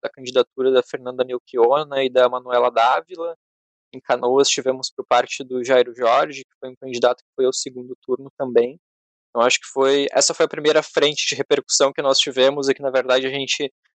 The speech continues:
não imaginava que pudesse alcançar, assim, foi a repercussão entre os próprios candidatos. E a segunda frente que tu perguntou, que foi a respeito da repercussão do público, eu acho que isso foi muito bacana pra,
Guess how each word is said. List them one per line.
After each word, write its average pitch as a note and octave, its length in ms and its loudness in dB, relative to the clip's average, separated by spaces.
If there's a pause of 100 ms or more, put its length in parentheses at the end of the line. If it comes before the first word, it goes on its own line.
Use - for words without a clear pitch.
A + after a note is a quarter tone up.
(140)
não C3+ 180 2
imaginava C3+ 680 0
que - 160 -20
pudesse B2 340 2
alcançar, B2+ 640 0
assim, A#2 300 -2 (100)
foi C3+ 80 -8
a B2 40 -6
repercussão - 440 -4
entre A#2+ 180 -12
os - 80 -10
próprios - 440 -2
candidatos. - 800 -2 (760)
E B2+ 180 4
a C3+ 60 4
segunda C#3 460 -2
frente C#3+ 480 0
que - 60 -20
tu - 100 -16
perguntou, C3 480 -6
que - 100 -20
foi B2 120 4
a - 20 4
respeito C3+ 400 -2
da C3 80 2
repercussão - 480 -2
do C3+ 180 -12
público, C#3 500 0 (480)
eu A2+ 60 2
acho B2+ 260 0
que D3+ 60 -14
isso - 200 -4
foi D3+ 140 2
muito C#3+ 280 -14
bacana D3 500 2 (100)
pra, C#3 480 2